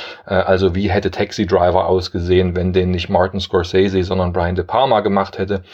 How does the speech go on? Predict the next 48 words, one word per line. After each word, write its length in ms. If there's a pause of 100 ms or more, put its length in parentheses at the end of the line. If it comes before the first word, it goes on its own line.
(240)
Wie, 320
äh, 260
würde 380
The 140
Getaway 460
aussehen, 560
wenn 160
der 120
ursprünglich 460
vorgesehene 540
Regisseur 460
Peter 260
Bogdanovich 680
den 200
gemacht 400
und 140
seine 280
Freundin 520
Sybil 380
Shepherd 440
auch 100
noch 100
mitgebracht 560
hätte 180
für 100
die 120
weibliche 400
Hauptrolle? 560 (540)
Ähm, 340
von 140
diesem 320
kleinen 420
What 160
If, 180
von 140
diesem 180
kleinen 280
Was 140
wäre 240
wenn, 120
hätte 200
ich 120
gern 200
noch 120
mehr 220
gehabt 300
im 100
Buch. 260